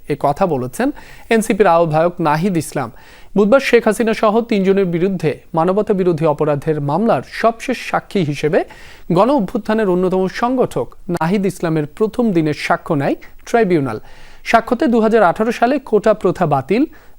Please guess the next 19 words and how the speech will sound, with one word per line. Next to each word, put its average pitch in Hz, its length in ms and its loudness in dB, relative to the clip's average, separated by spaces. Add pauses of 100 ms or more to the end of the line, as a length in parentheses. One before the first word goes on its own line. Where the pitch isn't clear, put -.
দু 185 80 6
হাজার 208 220 4
উনিশ 262 300 2
সালের 226 240 2
ডাকসু 165 320 2
নির্বাচন, 165 600 2 (420)
সবশেষে 233 460 4
জুলাই 208 340 4
আন্দোলনে 185 460 0
সাধারণ 190 440 0
শিক্ষার্থীদের 196 680 -2
ওপর 170 260 2 (120)
আওয়ামী 214 360 0
লীগ, 226 180 0 (120)
ছাত্রলীগের 165 680 0
দমন 196 340 0
নিপীড়নের 170 580 0
বর্ণনা 170 480 0
দেন 143 220 0